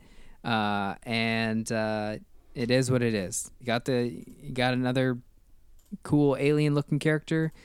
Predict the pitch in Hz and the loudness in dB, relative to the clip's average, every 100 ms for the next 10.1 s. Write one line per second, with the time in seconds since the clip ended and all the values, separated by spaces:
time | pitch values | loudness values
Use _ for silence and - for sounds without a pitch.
0 | - - - - 131 127 139 131 - 131 | -20 -20 -10 -4 -2 0 0 0 -2 -2
1 | 131 135 131 82 135 175 185 180 175 - | 0 0 -2 -6 -2 0 2 2 -2 -8
2 | - - - - - - - - - - | -20 -20 -20 -20 -20 -20 -20 -20 -14 -2
3 | 120 120 120 120 - - 107 117 117 131 | 2 4 4 0 -6 -14 -6 -2 0 0
4 | - 131 139 - 151 156 117 - 110 110 | 0 2 2 2 0 2 0 0 0 0
5 | 123 - - - - - 117 104 95 92 | -2 -8 -20 -20 -20 -12 -6 -4 -6 -8
6 | - - - - 113 107 104 90 107 104 | -14 -20 -16 -8 -4 -2 -4 -6 -6 -4
7 | 101 95 87 - - - - - - - | -4 -6 -8 -12 -18 -18 -18 -20 -20 -20
8 | - - 117 110 104 110 - - - - | -10 -2 0 2 -2 -6 -16 -20 -20 -20
9 | - 135 135 151 156 160 175 - 277 302 | -8 0 2 2 2 2 0 -2 -2 -2